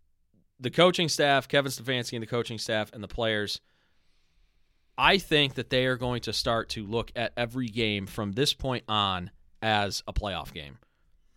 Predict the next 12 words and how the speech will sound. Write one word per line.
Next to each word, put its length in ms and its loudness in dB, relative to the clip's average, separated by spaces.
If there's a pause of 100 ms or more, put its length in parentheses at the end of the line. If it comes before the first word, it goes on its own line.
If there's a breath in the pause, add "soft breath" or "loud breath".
(600)
And 120 -4
I 220 6
think 300 2
they 140 4
are 100 4
going 180 0
to 100 -4
play 420 6
against 400 0
Pittsburgh 540 0 (1000)
like 420 6
it's 200 -2